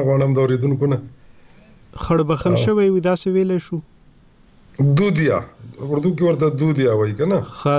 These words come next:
Speaker 2: د دغه غوندې د ش-، شودو غوندې د پیو ته ورته وي.
Speaker 1: پیو ته ورته وي. ځای کې هغه پس او مړې بکټیریا راځي.
Speaker 2: صحیح، یعنی نو پکې راځي، هغې د وجې
Speaker 1: ها.
Speaker 2: نه. مهم.
Speaker 1: ها. ټیک شو جی.
Speaker 2: او.
Speaker 1: آه،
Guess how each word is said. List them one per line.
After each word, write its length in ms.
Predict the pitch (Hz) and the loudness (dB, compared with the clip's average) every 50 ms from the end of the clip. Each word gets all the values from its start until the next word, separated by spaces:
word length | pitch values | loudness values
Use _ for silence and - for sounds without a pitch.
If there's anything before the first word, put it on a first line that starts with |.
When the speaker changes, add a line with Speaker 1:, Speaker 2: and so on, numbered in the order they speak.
| 139 127 | 2 0
Speaker 2:
د 80 | 139 139 127 | 0 0 0
دغه 160 | 139 135 156 170 160 | 0 2 2 0 2
غوندې 220 | 165 156 151 151 139 147 | 0 0 0 0 2 2
د 20 | 143 143 143 143 139 135 135 | 2 2 2 2 0 0 -2
ش-، 460 | 135 - - - 156 156 143 143 135 - | -4 -6 -8 -8 -4 -2 0 0 0 -2
شودو 300 | - - 143 131 151 170 175 156 | 0 0 0 2 2 2 2 2
غوندې 220 | 139 143 135 135 139 123 | 0 0 0 0 0 0
د 40 | 127 - - | -2 -2 -2
پیو 260 | 160 160 165 151 135 | 0 2 2 2 0
ته 160 | 123 - - 127 | -2 -4 -4 -2
ورته 340 | 123 127 127 151 - - | -2 -2 -2 -4 -4 -6
وي. 140 | 117 117 107 - - - - - _ _ _ _ _ - _ _ _ _ - 151 | -6 -6 -8 -10 -16 -20 -20 -20 _ _ _ _ _ -20 _ _ _ _ -4 0
Speaker 1:
پیو 220 | 143 139 135 131 | 0 2 2 0
ته 140 | 123 123 120 120 | 0 0 0 2
ورته 260 | 117 113 104 107 - 104 | 0 0 -2 -4 -6 -6
وي. 60 | 101 | -4
ځای 220 | 101 131 139 151 156 135 | -2 0 0 0 0 0
کې 80 | 156 151 147 | 0 -2 0
هغه 140 | 135 139 | 0 -2
پس 320 | 139 139 - 170 160 - 160 | -2 0 -2 -2 0 0 0
او 100 | 151 139 131 123 131 135 131 | -2 -2 -2 -4 -4 -4 -2
مړې 160 | 131 135 147 143 135 | 0 0 0 0 0
بکټیریا 500 | 127 131 113 - 131 135 131 113 117 107 104 101 | -2 -4 -4 -2 -2 -2 0 2 2 2 2 2
راځي. 240 | 98 92 90 90 90 - - - | 0 0 -2 -6 -12 -14 -8 -4
Speaker 2:
صحیح، 240 | - 143 139 143 139 139 | 0 0 2 2 2 2
یعنی 180 | 139 139 143 143 | 2 2 0 0
نو 220 | 147 160 170 175 147 | 2 2 2 0 0
پکې 260 | - 143 123 - 135 127 | -2 -4 -4 -2 -2 0
راځي، 280 | 127 123 117 113 123 123 - - - _ - - 147 | 0 0 0 -2 -4 -6 -6 -10 -18 _ -10 -6 -6
هغې 200 | 143 131 131 131 127 | -2 2 2 2 2
د 20 | 113 | 0
وجې 300 | 113 117 120 113 104 95 | -2 -2 -2 -2 -2 -2
Speaker 1:
ها. 20 | |
Speaker 2:
نه. 120 | 117 131 - - - - - - - - _ - | -2 -6 -8 -14 -20 -20 -20 -20 -20 -20 _ -4
مهم. 140 | 135 123 104 | -2 -2 0
Speaker 1:
ها. 120 | 113 87 - - - - - - - - - - - - - - - - - - - - - - - - - - | 0 -2 -2 -6 -10 -20 -20 -20 -20 -20 -20 -20 -20 -20 -20 -20 -20 -20 -20 -20 -20 -20 -20 -20 -20 -20 -8 -4
ټیک 140 | 170 190 - | -2 -2 0
شو 140 | - 190 180 | 0 0 0
جی. 140 | 170 175 165 - - - - - - - | 0 -2 -4 -8 -12 -18 -20 -20 -6 -2
Speaker 2:
او. 100 | 147 131 120 113 | 0 0 2 2
Speaker 1:
آه، 100 | 123 123 | 0 0